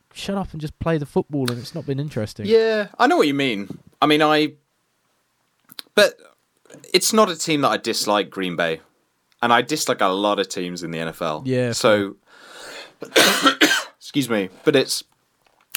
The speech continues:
Speaker 2: so I don't really, I don't really mind. This, this, this last four is really nice 'cause there isn't a team that I really dislike.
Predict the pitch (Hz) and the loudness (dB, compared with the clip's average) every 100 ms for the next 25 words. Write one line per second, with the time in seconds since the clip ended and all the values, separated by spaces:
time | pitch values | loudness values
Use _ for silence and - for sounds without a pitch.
0 | - 180 196 214 180 190 190 170 143 240 | -2 4 4 2 2 2 4 4 2 0
1 | 190 170 165 156 131 113 123 - - 143 | -2 -4 -2 0 0 0 -4 -6 -4 -2
2 | - - _ _ _ _ _ _ - 147 | -2 -6 _ _ _ _ _ _ -4 0
3 | 160 175 175 - - 131 113 113 131 127 | 2 4 4 4 0 0 0 -2 0 0
4 | 123 110 104 120 - - _ _ _ _ | 0 0 2 0 -6 -12 _ _ _ _
5 | _ - - 117 135 143 117 - 127 117 | _ -14 -4 0 2 0 -4 -4 -4 -2
6 | 95 98 107 104 101 104 101 110 92 80 | -2 -2 -2 -2 -2 -4 -4 -2 -2 -4